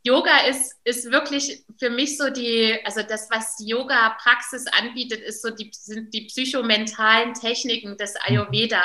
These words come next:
Speaker 1: Also so sehe ich das immer gut zusammengehen. Und das, was Ayurveda uns empfiehlt, ähm, wird letztlich durch diesen Übungsweg der Yoga-Praxis unglaublich unterstützt
Speaker 2: Mhm.
Speaker 1: im Bewusstwerden, im Spüren,
Speaker 2: Mhm.
Speaker 1: was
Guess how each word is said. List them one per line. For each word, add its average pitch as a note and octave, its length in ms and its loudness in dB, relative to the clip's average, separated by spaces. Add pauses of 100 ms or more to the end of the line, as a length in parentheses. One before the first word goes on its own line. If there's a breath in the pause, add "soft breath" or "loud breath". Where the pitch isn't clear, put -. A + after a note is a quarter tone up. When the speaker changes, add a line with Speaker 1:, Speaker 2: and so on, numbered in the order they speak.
Speaker 1:
Also F#3+ 160 -10
so G#3+ 300 -8
sehe G#3+ 280 -8
ich A3 140 -8
das G#3+ 180 -10
immer G3+ 220 -8
gut A3 260 -10 (400 soft breath)
zusammengehen. A3 720 2
Und G3+ 160 -6
das, A3+ 220 -2
was A3+ 240 -2 (100)
Ayurveda A3 600 -2
uns G#3+ 220 -8
empfiehlt, C4 680 0 (720 soft breath)
ähm, G#3 680 2 (240)
wird A3 340 0
letztlich A#3 540 -2
durch A3 240 -2
diesen G#3+ 300 -6
Übungsweg C4 800 0
der G#3 160 -2
Yoga-Praxis A3 920 0
unglaublich G#3+ 720 -2
unterstützt G#3 760 0
Speaker 2:
Mhm. G#3+ 60 -4
Speaker 1:
im G#3+ 60 -4
Bewusstwerden, G3+ 880 0
im G#3+ 120 -8
Spüren, A3 920 -2
Speaker 2:
Mhm. C3 340 4
Speaker 1:
was - 180 0